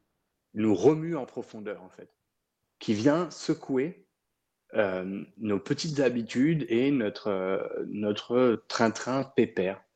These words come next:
euh, chaussons, euh, chaussons, café et télé. <laughs> Donc,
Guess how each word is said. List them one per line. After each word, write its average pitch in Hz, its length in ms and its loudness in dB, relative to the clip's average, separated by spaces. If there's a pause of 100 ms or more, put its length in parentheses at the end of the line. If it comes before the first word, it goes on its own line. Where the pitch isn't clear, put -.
(880)
euh, - 220 -16 (240)
chaussons, 117 580 2
euh, 90 500 0
chaussons, 110 480 0
café 120 420 4
et 113 60 4
télé. 85 320 0 (1400)
<laughs> 165 160 4 (1000)
Donc, 113 300 4